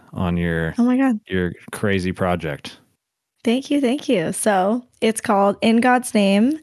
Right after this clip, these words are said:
Speaker 2: An Unseen Cult. It's on Spotify and Apple. I don't, have not yet figured out how to get it everywhere else. We'll figure it out eventually.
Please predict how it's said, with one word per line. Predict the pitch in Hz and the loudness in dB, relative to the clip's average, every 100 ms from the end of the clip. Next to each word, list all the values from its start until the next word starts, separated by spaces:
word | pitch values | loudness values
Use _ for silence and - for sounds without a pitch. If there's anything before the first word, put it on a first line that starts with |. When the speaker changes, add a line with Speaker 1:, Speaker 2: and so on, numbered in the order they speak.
| - | 0
Speaker 2:
An | 220 | 2
Unseen | 180 196 - 214 233 | 4 2 2 4 4
Cult. | 254 208 196 233 - - _ _ - | 2 0 0 0 -8 -18 _ _ -2
It's | 208 202 | -2 0
on | 190 185 | 0 0
Spotify | - 180 185 196 | 0 0 0 2
and | 226 269 | 0 2
Apple. | 202 202 202 214 220 | 0 2 2 2 0
I | 190 | 0
don't, | 190 185 196 _ _ - | 0 0 -2 _ _ -8
have | 196 - | -4 -2
not | 180 | -2
yet | - - | -2 -2
figured | 220 214 | -2 2
out | 208 202 | 2 2
how | 240 | 4
to | 220 | 4
get | 214 | 2
it | 214 214 | 0 0
everywhere | 208 233 | 2 4
else. | 220 247 - | 2 0 -2
We'll | - 208 | -2 0
figure | 214 208 | 0 0
it | 202 | 2
out | 208 | 2
eventually. | 220 202 202 208 214 | 2 2 0 0 0